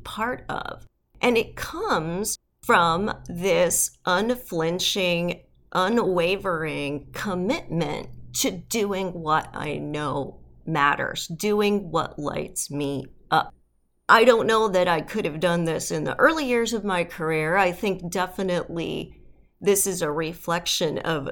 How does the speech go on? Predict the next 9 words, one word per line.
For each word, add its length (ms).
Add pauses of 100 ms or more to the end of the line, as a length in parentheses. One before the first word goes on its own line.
(100)
cumulative 1080
convergence, 1120
but 560 (220)
it 220
started 720
with 260
this 240
commitment 1160
that 400